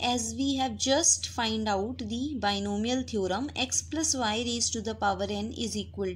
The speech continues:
to N C zero, x raised to the power n, y raised to the power zero, plus N C one, x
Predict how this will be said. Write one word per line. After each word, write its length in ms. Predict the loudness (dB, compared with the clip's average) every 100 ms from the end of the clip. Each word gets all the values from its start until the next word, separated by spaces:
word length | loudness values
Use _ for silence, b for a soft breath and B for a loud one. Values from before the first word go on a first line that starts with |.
| -2
to 200 | -4 -6 B B B B -2
N 300 | 2 4 4
C 340 | 2 6 6
zero, 580 | 4 2 2 2 0 -4
x 320 | -2 -2 0 -2
raised 280 | 0 0 0
to 80 |
the 120 | 0 2
power 360 | 2 2 2 -2 -2
n, 400 | -2 -2 -4 -2
y 280 | 0 2 2
raised 240 | 2 0
to 80 | -2
the 100 | -4
power 380 | -2 -2 -2 -4
zero, 680 | -4 2 2 4 2 -2 -8 B B B B -12 2
plus 400 | 6 6 4 0 -2
N 260 | -2 0 0
C 380 | -2 0 2 2
one, 320 | 2 0 -2 -10 -16 -16 -16 -2
x 360 | 0 2 0